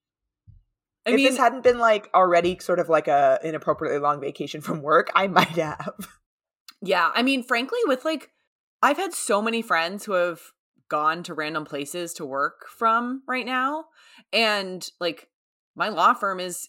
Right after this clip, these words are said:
Speaker 1: indefinitely one hundred percent work from home if we want. So
Speaker 2: Oh,
Speaker 1: get
Speaker 2: yeah.
Speaker 1: back on that
Speaker 2: I
Speaker 1: plane,
Speaker 2: could,
Speaker 1: Allie. <laughs> We're
Speaker 2: I
Speaker 1: sending
Speaker 2: could
Speaker 1: you
Speaker 2: be where-,
Speaker 1: out. <laughs>
Speaker 2: I could be wherever I want. It really sucks to work from Europe.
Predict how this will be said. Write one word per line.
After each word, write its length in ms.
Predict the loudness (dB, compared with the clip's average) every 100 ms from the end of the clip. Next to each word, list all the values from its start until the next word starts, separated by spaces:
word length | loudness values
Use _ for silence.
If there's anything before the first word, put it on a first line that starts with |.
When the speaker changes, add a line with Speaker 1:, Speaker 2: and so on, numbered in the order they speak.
| _
Speaker 1:
indefinitely 720 | -6 -4 0 -2 -2 -8 -6 -4
one 160 | -6
hundred 440 | -6 -6 -6 -6 -12
percent 340 | -10 -8 -6
work 200 | -6 -6
from 140 | -8
home 260 | -6 -4 -4
if 120 | -8
we 100 | -10
want. 380 | -6 -4 -4 -6 _ _ _ _ _ -12
So 540 | 0 2 2 0 -6 _ _ _ _ _ _ 4
Speaker 2:
Oh, 40 |
Speaker 1:
get 100 | 8
Speaker 2:
yeah. 60 | 8
Speaker 1:
back 80 | 8
on 140 | 6
that 100 | 6
Speaker 2:
I 40 | 8
Speaker 1:
plane, 160 | 6
Speaker 2:
could, 40 | 8
Speaker 1:
Allie. 320 | 6 8 4 0
<laughs> 120 | -8 2
We're 100 | 2
Speaker 2:
I 20 |
Speaker 1:
sending 300 | 6 6 8
Speaker 2:
could 80 | 8
Speaker 1:
you 60 |
Speaker 2:
be 60 | 8
where-, 200 | 10 8
Speaker 1:
out. 80 | 8 0 _ -4
<laughs> 300 | -4 _ -2
Speaker 2:
I 100 | 0
could 120 | 2
be 80 | 2
wherever 380 | 6 6 8 6
I 80 |
want. 360 | 6 6 4 4 -4
It 180 | -6 -6 -10 _ -20
really 560 | -12 -4 -2 0 -2
sucks 440 | -6 0 0 -2 -10
to 100 | -8
work 280 | -4 -6 -6
from 200 | -10 -8
Europe. 320 | -4 -2 -4